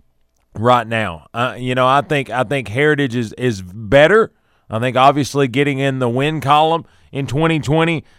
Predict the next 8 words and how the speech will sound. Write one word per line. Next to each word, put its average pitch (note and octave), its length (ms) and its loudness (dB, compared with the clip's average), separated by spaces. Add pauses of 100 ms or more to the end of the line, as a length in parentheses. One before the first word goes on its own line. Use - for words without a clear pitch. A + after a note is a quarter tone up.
(140)
shows D#3+ 520 2
that D3 140 0
they're D3 160 6
a C#3 80 6
little D3+ 200 2
bit D3+ 200 0
better, E3+ 380 4 (400)
uh, A2+ 340 -6